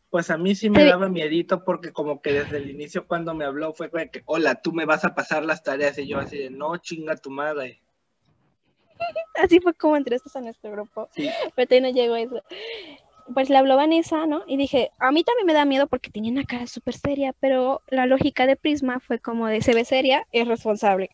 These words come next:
Speaker 2: Y nosotros, y yo de que, "Stonks". <laughs>
Speaker 1: Ay,
Speaker 2: Y,
Speaker 1: Dios.
Speaker 2: y pues ya le habló y le dijo, "Oye, ¿quieres ser nuestra, nuestro, parte de nuestro trío para computación?". Y dijo, "Mm, sí".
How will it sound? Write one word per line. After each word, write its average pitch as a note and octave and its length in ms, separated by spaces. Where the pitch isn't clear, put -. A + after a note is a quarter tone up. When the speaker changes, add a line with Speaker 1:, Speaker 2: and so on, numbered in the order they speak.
Speaker 2:
Y B3+ 140
nosotros, A#3 480
y A#3+ 100
yo A3+ 100
de G#3 100
que, F3 200
"Stonks". F#3+ 500
<laughs> D#4+ 920
Speaker 1:
Ay, B3+ 280
Speaker 2:
Y, D4 340
Speaker 1:
Dios. - 20
Speaker 2:
y C#4+ 140
pues C#4 180
ya C4+ 120
le C4 80
habló C#4 280
y C#4 40
le C4+ 120
dijo, - 260
"Oye, A#3 240
¿quieres - 220
ser A3+ 100
nuestra, - 460
nuestro, - 640
parte A3 280
de G#3 100
nuestro G3 300
trío A#3 400
para A2 480
computación?". B3+ 600
Y G4 40
dijo, A#3+ 280
"Mm, C5+ 240
sí". A4 360